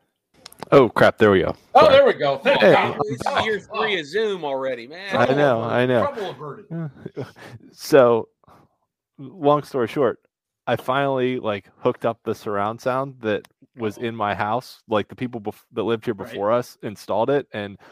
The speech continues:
Speaker 1: I just had never hooked it up. And so we finally hooked it up, but, like, watching hockey with the surround sound on, it's, like, booming all over the place. So I had my mic muted so that there wasn't all this background noise from,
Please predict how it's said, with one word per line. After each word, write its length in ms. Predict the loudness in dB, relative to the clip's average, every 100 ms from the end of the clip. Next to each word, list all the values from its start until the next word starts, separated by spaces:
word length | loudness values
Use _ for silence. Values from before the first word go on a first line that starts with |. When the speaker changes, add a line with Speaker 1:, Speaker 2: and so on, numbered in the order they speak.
| _
Speaker 1:
I 80 | -8
just 200 | -6 -8
had 160 | -8 -4
never 460 | -4 -4 -6 -8 -6
hooked 260 | -8 -6
it 80 | -6
up. 260 | -4 -6 _ -20 -20 _ -6
And 500 | -2 -2 -4 -8 -12
so 280 | _ -2 0
we 100 | 0
finally 360 | -2 -2 -2 -4
hooked 240 | -6 -4
it 100 | -4
up, 200 | -2 -2 _
but, 260 | -2 -2 -2 -4
like, 320 | -6 -6 _ _ _ 0
watching 320 | 0 0 -6
hockey 400 | 0 0 -2 -8
with 180 | -10 -10
the 100 | -16
surround 460 | -12 -4 -2 -2
sound 280 | -6 -8 -6
on, 240 | -6 -6 -10
it's, 180 | -14 -12
like, 140 | -12 _
booming 340 | -10 -8 -8 -8
all 160 | -4
over 160 | -4 -4
the 80 | -8
place. 260 | -8 -10
So 100 | -10
I 40 | -8
had 160 | -10
my 100 | -10
mic 260 | -12 -12 -12 -14
muted 360 | -14 -12 -14 _ -20 -10
so 120 | -8
that 160 | -8 -8
there 100 | -6
wasn't 280 | -6 -6 -10
all 60 |
this 120 | -10
background 540 | -8 -4 -4 -6 -12 -12
noise 320 | -14 -14 -16
from, 320 | -12 -12 -12